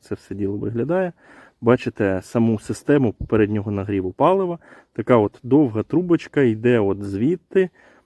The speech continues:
Прям досить вона довга на всю довжину. Ось тут Fire Maple написано. Від форсуночки йде, ось тут закручується і йде, е, туди ж.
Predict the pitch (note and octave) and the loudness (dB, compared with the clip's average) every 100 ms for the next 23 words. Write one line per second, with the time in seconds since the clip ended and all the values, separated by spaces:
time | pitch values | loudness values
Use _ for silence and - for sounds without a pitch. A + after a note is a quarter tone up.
0 | _ - A#2+ C3 A2 B2+ - G#2+ A2 G#2 | _ 2 4 4 2 0 0 -6 -4 -2
1 | G2+ C#3+ G3 B2+ G#2 - - - A2 A2+ | 2 4 2 0 -6 -8 -14 -6 -2 0
2 | G#2 - A2+ G#2 G2 G#2+ D3 E3 - - | -2 -6 -6 -4 -4 -4 -4 -4 -6 -10
3 | - G2 G2+ C3+ E3 - D#3 D3 D3 C#3+ | -8 -6 -4 -4 -4 -2 -4 -2 -2 -2
4 | C#3 C3 B2 - - - - G#2 - G#2+ | -2 -4 -6 -16 -20 -14 -6 -4 -2 -2
5 | - C3+ F3 F3+ - - G3 _ _ _ | 0 0 2 0 -4 -6 -6 _ _ _
6 | - - G#2+ G#2 A#2+ D#3+ B2+ - G#2 G#2 | -20 -8 -6 2 4 4 0 -4 -6 -4
7 | - C3+ F#3+ G#3+ G3 - - A#2+ A#2+ G#2+ | -2 -2 0 0 0 0 -4 -2 -2 0
8 | A#2+ F3 - - - _ G2+ G2+ F#2+ C#3 | 0 0 -6 -20 -20 _ 0 0 2 0
9 | B2+ G2 | 2 2